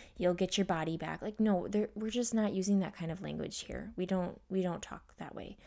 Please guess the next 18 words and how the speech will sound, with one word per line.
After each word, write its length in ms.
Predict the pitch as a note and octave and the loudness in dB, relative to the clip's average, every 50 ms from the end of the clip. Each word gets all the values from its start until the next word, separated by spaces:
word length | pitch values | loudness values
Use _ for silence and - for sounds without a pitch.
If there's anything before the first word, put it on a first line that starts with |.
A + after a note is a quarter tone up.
| - - - - - - _ - | -20 -20 -20 -20 -20 -20 _ -4
There's 180 | G3+ F#3 F3 F#3 | -2 0 4 4
no 100 | G3 F#3 | 4 4
getting 300 | F#3 - E3+ F3 E3+ E3+ | 6 6 4 4 4 2
your 80 | E3 | 0
body 280 | E3 D#3+ D#3 D#3 D#3 D#3+ | -2 -2 -4 -4 -6 -6
back. 340 | - D#3+ D3+ C#3 C3+ D#3+ - | -4 -2 -2 -2 -2 -2 -6
Your 60 | E3+ | -4
body 260 | E3+ D#3 D3+ D#3+ E3 | -2 -2 -2 -2 -4
never 240 | E3 E3 D#3+ E3+ E3+ | -4 -4 -4 -4 -4
left 340 | E3+ D3+ D#3+ - - - - | -4 -4 -6 -6 -10 -10 -8
you. 280 | D#3+ D#3 D#3 E3 E3+ - - - - - - - - - - | -4 -4 -2 -4 -4 -6 -10 -20 -20 -20 -20 -20 -20 -12 -10
Um, 240 | G3 E3 D#3 D#3 E3 | -8 -6 -6 -4 -2
there's 220 | E3+ F3 E3+ E3+ | -2 -2 0 0
no 340 | F3 E3+ D#3+ E3 E3+ E3 E3 - | 2 2 4 4 2 0 -2 2
giving 360 | - F3+ E3+ F3+ F3+ F3+ E3 | 2 2 4 4 4 2 2
in. 400 | - - E3 D#3 D#3+ E3 F3 F3 | 0 -2 -4 -2 -2 -2 -2 0
There's 240 | E3+ E3+ E3+ E3 E3+ | 0 0 -2 0 -2
no, 480 | E3+ E3+ E3 D#3+ D#3+ E3 E3 E3+ - | -2 -2 -2 -2 -2 -2 -4 -6 -6